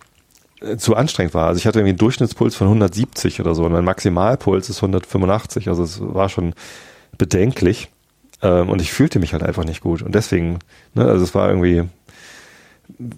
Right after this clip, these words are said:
gut, wenn ich mein Ziel nicht erreicht hätte, aber trotzdem irgendwie mit einem Lächeln im Gesicht an das Ziel gelaufen wäre, wäre alles gut gewesen, bin ich aber nicht, sondern ich war halt echt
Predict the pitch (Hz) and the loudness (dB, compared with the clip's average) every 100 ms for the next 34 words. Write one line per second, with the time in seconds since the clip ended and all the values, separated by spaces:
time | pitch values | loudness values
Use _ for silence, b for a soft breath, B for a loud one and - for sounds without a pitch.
0 | - B B B - 101 85 - 104 104 | -12 B B B 0 0 0 -4 0 2
1 | 113 101 123 117 107 95 135 135 120 101 | 0 0 2 2 2 2 2 2 2 0
2 | - 117 117 104 107 101 98 98 95 101 | 0 0 0 0 0 2 4 6 6 4
3 | 104 104 107 117 104 98 95 104 - 95 | 2 2 0 2 0 2 0 0 -2 -4
4 | 90 127 120 110 110 104 104 101 101 95 | 0 0 2 2 2 2 4 4 4 2
5 | - 131 110 98 101 92 113 85 78 78 | -2 -4 0 2 2 0 -2 -2 -2 -4
6 | - 92 85 92 95 92 107 - | -2 -2 0 0 0 2 0 -4